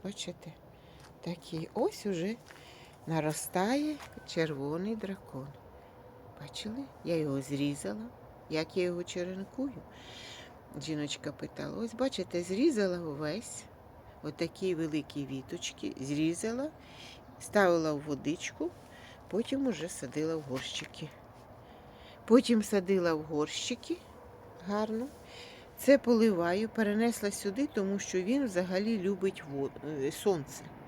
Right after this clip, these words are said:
Бачите, який гарний колір листя. Це ж ще ж не повне листя, так? Він любить, м, зараз я вам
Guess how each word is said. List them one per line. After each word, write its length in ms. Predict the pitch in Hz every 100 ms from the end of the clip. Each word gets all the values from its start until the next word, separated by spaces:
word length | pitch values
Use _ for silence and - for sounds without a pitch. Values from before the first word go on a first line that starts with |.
| - - -
Бачите, 360 | 202 226 - 160
який 280 | 147 143 151
гарний 360 | 160 139 143 135
колір 280 | 147 135 135 139
листя. 280 | 131 131 - -
Це 160 | - 165
ж 120 | 156
ще 240 | 151 -
ж 100 | 151
не 100 | 151
повне 400 | 151 - 320 233 131 - - - -
листя, 340 | 135 131 - 135 -
так? 120 | 185 - - - - - - -
Він 260 | 202 277 262 -
любить, 520 | 196 202 196 196 - - - - - - - - -
м, 380 | - - - 156
зараз 320 | 156 143 143
я 60 | 156
вам 180 | 147